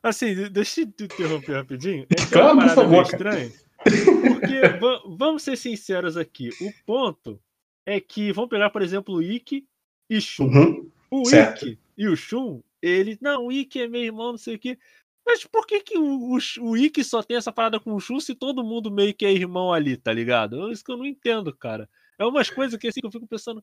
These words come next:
Speaker 1: "Caraca, Lívio." Eu fico pensando, cara, que algumas coisas, você tem que pensar que esse anime era pro público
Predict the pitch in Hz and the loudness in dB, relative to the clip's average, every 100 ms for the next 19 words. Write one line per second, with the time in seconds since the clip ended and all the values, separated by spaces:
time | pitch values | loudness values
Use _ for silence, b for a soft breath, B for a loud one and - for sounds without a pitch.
0 | _ 208 208 233 208 196 233 170 151 139 | _ -10 -10 -6 -4 -4 -6 -10 -10 -10
1 | - _ _ _ _ 254 320 320 240 196 | -16 _ _ _ _ -4 -2 -2 -2 0
2 | 131 196 156 127 120 127 - 226 180 254 | 0 0 -2 -2 -4 -4 0 2 2 -4
3 | 220 131 - 151 156 113 104 101 - 147 | -4 -6 -6 -2 0 0 -8 -16 -16 -8
4 | 190 196 151 170 165 165 - 156 139 165 | -8 -6 -6 -8 -8 -10 -10 -10 -10 -8
5 | 165 160 165 - 135 165 180 180 196 196 | -6 -6 -6 -10 -12 -12 -12 -14 -12 -10
6 | 185 165 147 | -6 -6 -6